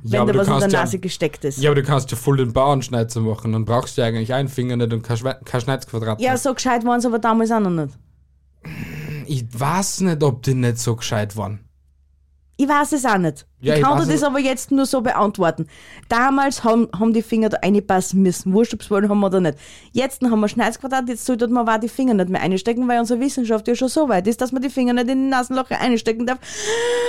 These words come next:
Speaker 2: weil es ja so viele Bakterien, Viren, ekelerregende Krankheiten unter den Fingern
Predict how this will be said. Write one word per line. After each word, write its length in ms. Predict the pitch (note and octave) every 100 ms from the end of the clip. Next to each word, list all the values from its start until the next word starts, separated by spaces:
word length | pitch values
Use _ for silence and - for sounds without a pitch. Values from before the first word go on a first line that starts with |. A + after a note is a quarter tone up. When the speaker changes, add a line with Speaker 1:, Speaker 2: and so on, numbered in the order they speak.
| B4 A#4+ B4 C5 B4
Speaker 2:
weil 280 | F4+ D#4+ C4
es 120 | C4+
ja 120 | C4+ C#4
so 160 | C4+
viele 400 | A#3 B3+ B3+ B3+ - _ _ _ _ _ -
Bakterien, 640 | F3+ - G3 A3+ C#4 C#4+ -
Viren, 380 | G3 B3+ C#4+ C#4+ _ _ _ _ _ _ -
ekelerregende 600 | B3 C4 A#3+ A#3+ B3 A3+
Krankheiten 520 | - A#3+ C4+ A#3+ A#3
unter 200 | C4 B3
den 160 | B3+
Fingern 600 | A3+ C4+ C4+ C4+ B3+ B3+